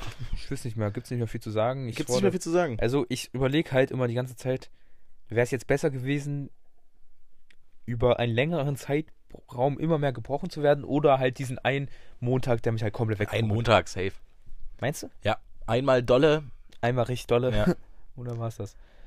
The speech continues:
Speaker 2: Also würdest du sagen, das war der schlimmste Schultag deines
Speaker 1: Ist
Speaker 2: Lebens
Speaker 1: so ein
Speaker 2: bisher?
Speaker 1: bisschen, ja, schon.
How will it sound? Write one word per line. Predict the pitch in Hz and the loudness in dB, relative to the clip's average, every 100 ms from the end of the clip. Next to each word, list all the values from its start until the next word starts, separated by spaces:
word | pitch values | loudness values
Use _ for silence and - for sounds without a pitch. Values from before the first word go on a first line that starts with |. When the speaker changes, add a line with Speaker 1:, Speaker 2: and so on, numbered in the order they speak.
| - - | -16 -12
Speaker 2:
Also | 123 | -4
würdest | 139 - | -2 0
du | 160 | 4
sagen, | 147 | 4
das | 147 143 | 4 4
war | 143 | 4
der | 135 | 2
schlimmste | - 160 - | 0 -2 -4
Schultag | 147 180 170 156 | -4 -2 -4 -2
deines | 131 113 | -2 -2
Speaker 1:
Ist | 113 | -2
Speaker 2:
Lebens | 123 202 | -2 -4
Speaker 1:
so | - | -2
ein | 110 | 0
Speaker 2:
bisher? | 170 180 | 0 0
Speaker 1:
bisschen, | - 110 104 | -2 -6 -4
ja, | 101 101 101 | -2 -2 -4
schon. | - 107 | -4 -6